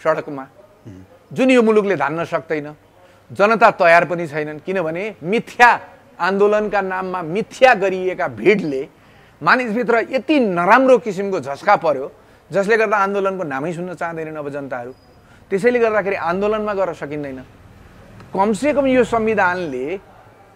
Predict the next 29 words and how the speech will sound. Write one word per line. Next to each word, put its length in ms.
आफूलाई 440
रूपान्तरण 680
गर्न, 260
परिवर्तन 640
गर्न 480
त 20
केही 380
प्रावधानहरू 760
त 40
छ 60
नि, 160
दुई 120
तिहाई 160
बहुमत 300
जुटाउन 340
सकियो। 480
भोलिका 280
दिनमा 340
चाहिँ 140
साँच्चै 280
जनताहरूले 600
यसलाई 160
रूपान्तरण 540
गर्न 240
चाहे, 340
यसलाई 240
परिवर्तन 480
गर्न 280
चाहे 460